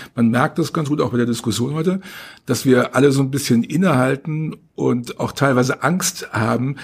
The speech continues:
diese Verantwortung auch wirklich zu übernehmen. Also, d-, d-, das merken wir gerade, die haben die gesetzlichen Änderungen, die jetzt ge-, gekommen sind durch T S V G,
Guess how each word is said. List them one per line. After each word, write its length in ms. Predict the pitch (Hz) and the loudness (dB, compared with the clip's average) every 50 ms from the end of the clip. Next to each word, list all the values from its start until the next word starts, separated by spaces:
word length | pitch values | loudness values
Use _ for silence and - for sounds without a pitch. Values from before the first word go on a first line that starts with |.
| - - - | -10 -2 0
diese 160 | 127 127 117 | 2 2 2
Verantwortung 600 | - 127 - 131 135 143 143 131 135 127 120 - | 0 -2 -2 -2 -2 0 -2 0 0 -2 -2 -2
auch 200 | - 120 113 123 | -4 -4 -2 -2
wirklich 240 | 135 131 135 113 - | -2 -2 -4 -4 -2
zu 80 | 131 | 0
übernehmen. 440 | 117 117 113 120 156 139 110 107 107 | 2 4 4 4 4 2 2 0 0
Also, 180 | 123 117 120 117 - - - - - - - - | 0 0 -2 -2 -4 -10 -16 -18 -20 -20 -20 -20
d-, 360 | - 165 185 - - - - | -20 -20 -20 -16 -14 -12 -10
d-, 500 | - - - - 120 117 - - - - - | -8 -6 -2 0 0 0 0 -2 -8 -8 -6
das 160 | 139 127 - | -4 -2 0
merken 320 | 139 147 175 175 - 135 120 | 2 0 0 0 0 2 2
wir 120 | 120 113 | 2 2
gerade, 320 | 120 120 123 120 120 117 - - - - - - | 2 0 2 2 2 0 -2 -6 -12 -14 -16 -16
die 260 | - - - 123 127 | -10 -4 -2 0 0
haben 120 | 127 127 | 0 0
die 100 | 120 117 | 0 0
gesetzlichen 360 | 117 117 135 - - 110 120 | 0 0 -2 -2 -2 -4 -6
Änderungen, 420 | 120 - 165 185 180 185 180 175 156 | -4 -4 -4 -4 -4 -2 -4 -4 -2
die 60 | 143 | -2
jetzt 240 | 135 135 - - - | -2 -4 -4 -8 -12
ge-, 80 | 120 | -12
gekommen 300 | 117 120 117 120 147 170 | -10 -8 -6 -6 -4 -4
sind 140 | 165 160 160 | -4 -6 -6
durch 100 | 139 - | -6 -4
T 120 | - 135 127 | 0 0 0
S 120 | 123 - | 0 -2
V 200 | - 120 113 113 | -6 -6 -6 -4
G, 320 | 113 120 151 202 254 254 | -2 -2 0 0 -2 -4